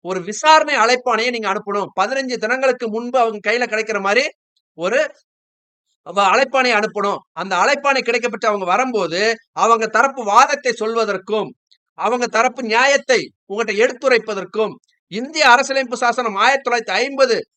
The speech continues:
பிரிவு பதினாலு மற்றும் இருபத்தொன்னில் கூறப்பட்டுள்ள அடிப்படை உரிமைகளை நீங்க மதிச்சு, அவங்களுக்கு சம வாய்ப்பளிச்சு ஒரு விசாரணையை மேற்கொள்ளணும் அப்படின்னு சொல்றாங்க.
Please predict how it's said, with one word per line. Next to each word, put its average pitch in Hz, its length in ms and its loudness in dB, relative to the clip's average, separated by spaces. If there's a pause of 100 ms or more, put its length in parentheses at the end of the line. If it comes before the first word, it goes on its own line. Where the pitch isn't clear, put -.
(200)
பிரிவு 302 460 -6
பதினாலு 311 440 4
மற்றும் 233 240 -8
இருபத்தொன்னில் 285 580 -4
கூறப்பட்டுள்ள 247 520 -2
அடிப்படை 294 420 -2
உரிமைகளை 247 600 0
நீங்க 202 200 -6
மதிச்சு, 233 600 -2 (360)
அவங்களுக்கு 240 500 -2
சம 262 380 0
வாய்ப்பளிச்சு 254 720 2
ஒரு 226 180 0
விசாரணையை 233 520 0
மேற்கொள்ளணும் 170 640 -4 (160)
அப்படின்னு 135 340 -12
சொல்றாங்க. 117 300 -12